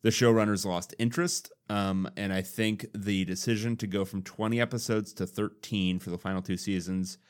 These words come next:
uh, just entailed a ton of pacing issues that made everything just seem, it made the world seem smaller, uh, because they had to get people from point A to point B a lot faster.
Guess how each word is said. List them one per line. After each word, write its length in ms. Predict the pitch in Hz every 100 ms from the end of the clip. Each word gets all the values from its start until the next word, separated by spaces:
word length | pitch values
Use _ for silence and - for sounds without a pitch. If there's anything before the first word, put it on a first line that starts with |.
| _ _ _ _ -
uh, 360 | 92 87 85
just 280 | 80 - 120
entailed 480 | 113 101 110 110 98
a 60 | 85
ton 320 | - 110 104
of 120 | 92
pacing 440 | - 104 101 123
issues 580 | 123 123 143 139 139 - -
that 320 | 101 98 -
made 380 | 101 98 98 90
everything 640 | 101 101 104 98 104 98 90
just 280 | 95 92
seem, 680 | - - 101 92 92 90 90 - _ _ _ _ _ _ _ _
it 100 | 127
made 160 | 135 123
the 80 |
world 320 | 104 127 139 -
seem 160 | 131
smaller, 680 | 117 117 101 95 98 101 98 - -
uh, 240 | 90 92
because 400 | 87 95 107 98
they 80 | 95
had 160 | 95 98
to 60 |
get 160 | 98 95
people 200 | 104 92
from 140 | -
point 240 | 92 98 95
A 140 | 95
to 40 | 95
point 280 | 101 92 78
B 140 | 92
a 80 | 92
lot 240 | 90 92
faster. 760 | - - 92 - - 101 113